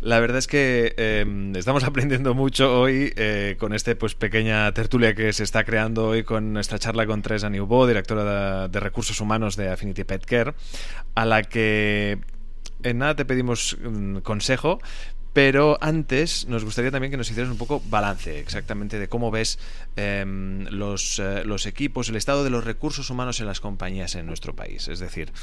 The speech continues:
¿hacia dónde va? ¿Cuál es ese futuro inmediato? ¿Qué cambios debería haber? Como tú lo veas. No hace falta que me respondas a todas las preguntas. Solo cu-, ¿cuál es tu, tu visión?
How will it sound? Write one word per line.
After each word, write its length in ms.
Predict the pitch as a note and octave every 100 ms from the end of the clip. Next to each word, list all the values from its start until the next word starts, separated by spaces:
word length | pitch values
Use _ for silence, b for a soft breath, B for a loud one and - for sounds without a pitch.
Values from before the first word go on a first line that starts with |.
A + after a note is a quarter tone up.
| B B B
¿hacia 300 | A2 A2+ B2+
dónde 280 | B2+ C3 A2+
va? 300 | A2 A#2 A2+ - B B B - -
¿Cuál 220 | C3+ C3
es 180 | A#2+ -
ese 440 | A2+ A2+ A2 G#2+
futuro 480 | G#2 - B2 A#2 A#2+
inmediato? 760 | A#2 A2 G#2 A2 A2 - G#2+ G#2+ B B B -
¿Qué 160 | C#3+ C3+
cambios 320 | C3+ B2+ A#2
debería 340 | A2 G#2+ G#2+ G2
haber? 420 | G#2+ A2+ A2+ A#2 - -
Como 200 | B2 B2
tú 140 | C#3+
lo 100 | B2+
veas. 440 | E2+ D2 D2 - -
No 60 |
hace 100 | G2
falta 160 | G2 F#2+
que 60 |
me 80 | F2+
respondas 380 | E2 - F2 -
a 20 |
todas 160 | - F2+
las 100 | F2+
preguntas. 320 | G2 D2+ E2
Solo 240 | - C#3
cu-, 280 | C3 B2+ A#2+
¿cuál 240 | - B2+ B2
es 240 | B2 -
tu, 260 | - A#2+ A2
tu 160 | -
visión? 380 | B2 A#2 C#3 G2